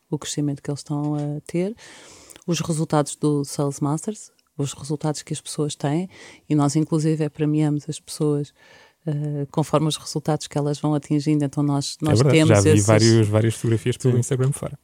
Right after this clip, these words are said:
Speaker 1: E nós, e nós depois temos esses resultados, nós sabemos o que é que as pessoas que passam por nós estão a atingir, quais são os resultados que elas estão a atingir, e isso para nós é uma métrica, eh, de sucesso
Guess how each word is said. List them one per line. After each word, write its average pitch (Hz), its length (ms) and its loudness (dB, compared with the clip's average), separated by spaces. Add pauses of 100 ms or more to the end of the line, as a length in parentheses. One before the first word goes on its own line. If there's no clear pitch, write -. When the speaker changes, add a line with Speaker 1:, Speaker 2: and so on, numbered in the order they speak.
(120)
Speaker 1:
E 156 140 2
nós, 151 300 6
e 160 60 6
nós 156 200 6
depois - 240 -2
temos 185 240 2
esses 196 220 0
resultados, 214 500 0
nós 160 160 2
sabemos 165 280 -2
o - 40 -10
que 170 60 -4
é - 20 -2
que - 80 -6
as 165 100 -4
pessoas 165 380 -2
que - 100 -18
passam 160 380 -2
por - 180 -10
nós 165 200 0
estão 165 200 -2
a 160 40 -2
atingir, 160 400 -2
quais 147 180 -4
são 151 100 -2
os 147 100 -2
resultados 151 440 -6
que - 100 -14
elas 151 140 -6
estão 151 160 -8
a 151 60 -4
atingir, 160 480 -4 (260)
e 143 140 -2
isso - 160 -4
para 143 160 0
nós 147 360 0
é 151 300 -6 (160)
uma 165 160 2
métrica, 156 720 -2 (440)
eh, 151 540 -4
de - 60 -14
sucesso 160 640 -2